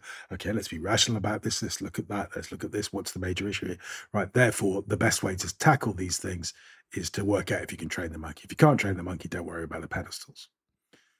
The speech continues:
Um, and I think that's great if you're buying into this whole sort of, you know, we must all be productive for eighteen hours a day and then sleep for six. Um, I'm,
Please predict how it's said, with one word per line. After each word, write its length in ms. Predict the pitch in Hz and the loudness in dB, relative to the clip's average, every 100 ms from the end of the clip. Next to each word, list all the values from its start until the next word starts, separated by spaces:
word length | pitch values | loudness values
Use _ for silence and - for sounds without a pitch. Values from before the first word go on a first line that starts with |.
| _ - | _ 2
Um, 380 | 120 113 110 - _ - | 6 6 4 -2 _ 8
and 140 | 143 | 8
I 20 | |
think 260 | 131 220 156 | 10 6 8
that's 240 | 147 - | 4 4
great 360 | - 147 101 104 - | 6 8 8 2 0
if 220 | 107 - | 0 4
you're 460 | 123 117 113 110 - _ _ _ _ _ _ _ _ _ _ - | 8 8 8 6 2 _ _ _ _ _ _ _ _ _ _ -6
buying 520 | 98 131 131 127 120 | 6 10 10 10 8
into 340 | 117 113 - 101 | 8 4 4 0
this 320 | 107 101 - | 0 2 0
whole 580 | - 110 104 101 95 95 | 2 4 6 4 2 0
sort 220 | - 98 | -2 -2
of, 240 | 92 - | -2 -4
you 80 | 107 | -6
know, 140 | 92 87 | -6 -4
we 160 | 110 | -2
must 220 | 107 101 120 | 0 0 4
all 160 | 110 | 4
be 220 | 104 101 | 4 0
productive 720 | 90 - 98 - 95 87 - _ _ _ _ | -2 -2 -2 -2 -4 -4 -10 _ _ _ _
for 420 | - 110 92 90 90 | -2 2 2 2 2
eighteen 280 | 101 104 92 | 0 0 -2
hours 240 | 95 82 | -2 -2
a 20 | |
day 240 | 80 87 87 | -2 -2 -2
and 120 | 87 | -4
then 120 | 85 | -4
sleep 320 | 80 - 92 | -2 -2 -4
for 60 | - | -4
six. 400 | - 85 - - _ _ _ _ _ - | -4 -4 -8 -16 _ _ _ _ _ 0
Um, 380 | 107 104 90 80 _ _ _ _ _ _ _ _ _ _ - | 4 4 2 -4 _ _ _ _ _ _ _ _ _ _ 0
I'm, 360 | 127 135 117 | 2 2 0